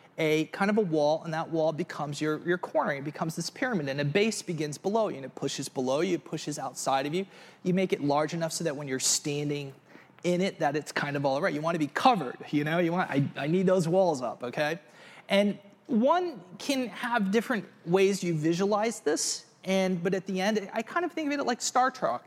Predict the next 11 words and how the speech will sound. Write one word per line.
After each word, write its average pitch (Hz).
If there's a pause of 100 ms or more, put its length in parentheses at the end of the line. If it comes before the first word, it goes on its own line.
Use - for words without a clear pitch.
(120)
uh, 156
Star 220
Trek, 156
like 151
a 147
force 262
field, 131
if -
you 131
will. 117 (640)
And 202